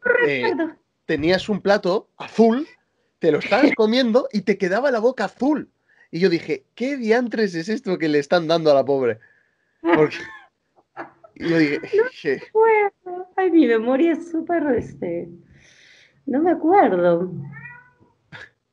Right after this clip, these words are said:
Speaker 1: Pero te digo, debe haber sido algo que le han puesto el colorante y
Speaker 2: Ya te digo,
Speaker 1: el
Speaker 2: para que
Speaker 1: colorante
Speaker 2: te
Speaker 1: se, se te queda,
Speaker 2: Claro,
Speaker 1: el colorante.
Speaker 2: por eso. Y comestible de-, tenía que ser porque es que si no
Speaker 1: Sí, no, de todas maneras, como el, los,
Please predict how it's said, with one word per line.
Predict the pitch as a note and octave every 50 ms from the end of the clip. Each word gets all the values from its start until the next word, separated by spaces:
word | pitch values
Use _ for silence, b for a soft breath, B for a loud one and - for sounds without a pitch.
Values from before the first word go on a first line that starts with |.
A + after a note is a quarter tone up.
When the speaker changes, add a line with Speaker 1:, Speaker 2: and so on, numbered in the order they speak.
| _ _ _ _ _ _ _ _
Speaker 1:
Pero | - A#3 A#3 A3 G#3
te | A3
digo, | A#3+ C4 C4
debe | B3+ C4 C4
haber | C4+ C4 B3+ C4
sido | - C4+ B3+
algo | C4 D4 D#4 E4+
que | E4+ C#4+
le | A3+ A3+
han | A#3+ A#3
puesto | D4 D4+ D4 D4 - - D4 D#4+ D#4
el | D4 A#3+ -
colorante | - G#3+ F#3+ F#3 E3+ F3 F#3 G#3+ A3+ A#3+ A#3+ - - D#4 F4 E4+ - _ - - - - - _ _ _ _
y | - G#3
Speaker 2:
Ya | -
te | E3 -
digo, | F#3 G#3
Speaker 1:
el | F#3+ F#3+ -
Speaker 2:
para | - F#3 - D3+
que | C#3+ D#3
Speaker 1:
colorante | - D#3 - - -
Speaker 2:
te | - C4
Speaker 1:
se, | A#3+ - _ _
se | - A#3
te | - - G3 -
queda, | - F3+ G#3+ C#4 B3+ F3
Speaker 2:
Claro, | C3+ C#3+ D#3 E3+
Speaker 1:
el | - D#3+
colorante. | - F3 D#3 D#3 D3+ D3
Speaker 2:
por | D3+ D#3
eso. | D#3+ D#3+ F3+ D3+ - - - - - _ _ _ -
Y | E3+ D#3+
comestible | - E3+ D3+ C#3+ - - E3+ F3 F#3+
de-, | F#3 G3 F#3+ F#3
tenía | - F3+ E3+ F3 F3+
que | F#3 F#3
ser | F3+ F#3 F#3 F#3+
porque | F#3+ A#3+ A3 F#3
es | - -
que | - D#3
si | - - C3
no | C3 C#3+ F3 F#4 G#4 - _ _ _ _ _ _ _ _ _ _ _ - - _
Speaker 1:
Sí, | _ - - - C4 - G#3 A3+ A3+ G#3+
no, | G3+ A3 -
de | D#3 D#3 D#3+
todas | - F#3+ A3 A3+
maneras, | A3 F3+ E3 F#3 A#3 F#3+ D3 - -
como | - - G#3+ G3 F#3 F3+
el, | F3 F3 F3 F3 E3+
los, | E3 E3 D#3+ D#3+ D#3 -